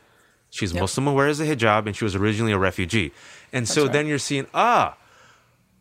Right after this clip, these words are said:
Speaker 1: what are the consequences of making fun of one group, but then another group, eh, you get a slap on the wrist.
Speaker 2: Yeah, and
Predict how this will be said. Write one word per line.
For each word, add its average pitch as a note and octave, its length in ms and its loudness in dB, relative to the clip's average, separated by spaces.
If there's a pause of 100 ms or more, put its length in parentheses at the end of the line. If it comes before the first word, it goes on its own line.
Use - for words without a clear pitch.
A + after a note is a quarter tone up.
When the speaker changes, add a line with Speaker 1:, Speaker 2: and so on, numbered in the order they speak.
Speaker 1:
what C3+ 240 2
are A3+ 80 2
the G3 100 0
consequences C#3 1300 -2 (340)
of B2+ 180 0
making C3+ 400 -2
fun C3+ 180 -2
of A2 120 0
one C#3+ 260 0
group, A#2+ 340 0 (500)
but B2+ 140 0
then C3 220 0
another G#3 540 0
group, B2 400 2 (380)
eh, F#4+ 640 0 (880)
you F3+ 80 -4
get E3+ 140 2
a D3 40 4
slap A#2+ 320 2
on F2 100 -2
the E2+ 80 -4
wrist. - 300 -10 (540)
Speaker 2:
Yeah, G#3 380 4
and A3 200 2